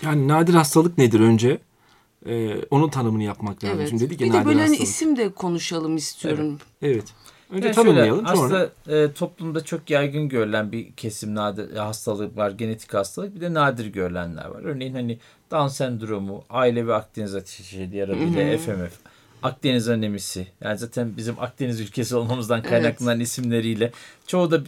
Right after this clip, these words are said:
Speaker 3: Türkiye ve civarı ülkelere özgü hastalıklarımız bizim yaygın. Ee, işte kistik fibrozdur,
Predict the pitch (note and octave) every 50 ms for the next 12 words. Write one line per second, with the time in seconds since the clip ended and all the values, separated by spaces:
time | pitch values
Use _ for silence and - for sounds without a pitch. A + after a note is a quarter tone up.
0 | - _ - F3 E3+ C#3+ - - D3+ D3+ C#3+ C3+ C3 C#3 C3+ A#2+ A2 A2+ C3 C3
1 | C3+ C3 B2+ C3 C#3 C#3 B2 A#2+ A#2 - C#3 B2 A#2+ B2 A#2+ A#2+ D#2+ F#2+ B2 B2
2 | A2+ G#2 G#2 A#2+ C#3+ D3 D3 - A2 A#2+ C3+ - - C3+ A2+ G#2+ - - - D2
3 | D2+ G2+ D3+ F#3 F#3+ F3+ D#3+ B2+ A#2 C3 C#3+ C#3 A#2+ A2 G#2 G2+ G2 F2+ G2+ A#2+
4 | D3 - _ - - - - - - _ _ - G#2 A#2 A#2+ A#2 A#2 A#2 A#2 A2+
5 | - - - A#2+ A2 - - D3 C#3+ - - B2+ A#2 - C3 B2+ A#2+ A#2+ B2 A#2+
6 | A2+ A2 A2+ A#2 A#2 A2+ G#2